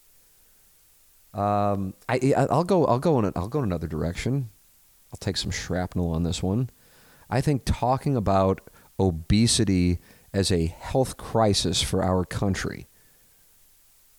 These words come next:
is taboo right now because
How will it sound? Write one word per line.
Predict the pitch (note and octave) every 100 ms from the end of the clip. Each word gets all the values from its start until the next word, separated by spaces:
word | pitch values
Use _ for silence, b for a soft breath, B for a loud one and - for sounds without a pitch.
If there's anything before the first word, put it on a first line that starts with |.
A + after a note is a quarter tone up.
| _
is | F#2+ E2
taboo | - F#2 E2 F2
right | E2 D2 -
now | D#2 - - - _ _ _ _ _ _ _ -
because | G#2 - F#2 F2 E2+ -